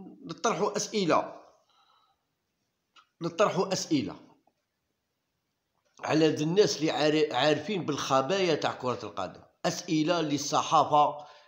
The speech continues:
ما يتكلموهاش، أسئلة اللي الصحافة ما يجاوبوش عليها،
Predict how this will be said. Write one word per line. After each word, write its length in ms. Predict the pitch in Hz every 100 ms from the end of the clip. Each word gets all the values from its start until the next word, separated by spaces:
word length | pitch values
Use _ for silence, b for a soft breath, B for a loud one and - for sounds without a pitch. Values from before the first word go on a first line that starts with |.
| B
ما 80 | 143
يتكلموهاش، 880 | 139 - 135 127 127 120 127 101 - - _ b b b b -
أسئلة 640 | 185 - 185 180 185 180
اللي 180 | 175 156
الصحافة 600 | 147 165 131 175 151 151
ما 120 | 151
يجاوبوش 640 | 135 139 135 143 160 -
عليها، 400 | 107 107 101 82